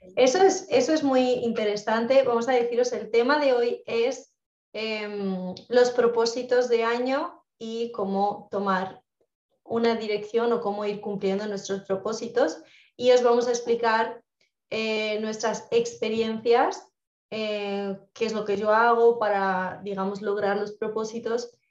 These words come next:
y qué es lo que hace Luz y compartir nuestras experiencias. Y también es bueno que no hayamos aparecido durante tanto tiempo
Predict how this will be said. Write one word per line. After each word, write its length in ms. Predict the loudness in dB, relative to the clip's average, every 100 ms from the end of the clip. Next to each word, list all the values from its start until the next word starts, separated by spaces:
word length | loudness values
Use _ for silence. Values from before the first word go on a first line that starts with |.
| _ _ _
y 300 | -4 0 0
qué 140 | 2 0
es 80 | 0
lo 160 | -2
que 120 | 0
hace 300 | 0 0 -2
Luz 440 | 0 2 2 -2 -8 _ _ _
y 400 | -2 -2 -2 -2
compartir 500 | -4 0 0 0 -2
nuestras 420 | 0 2 2 0
experiencias. 960 | -2 -6 -2 0 0 -4 -8 -14 -14 -18 _ _ -14
Y 60 | -2
también 300 | 0 4 4
es 160 | 4
bueno 560 | 4 4 4 2 -2 _ _ -2
que 160 | 0
no 60 | 2
hayamos 340 | 2 0 0
aparecido 520 | 0 2 2 0 0 0
durante 360 | -2 -6 -6
tanto 320 | -6 -2 -2
tiempo 680 | 0 -2 -2 -4 -4 -4 -10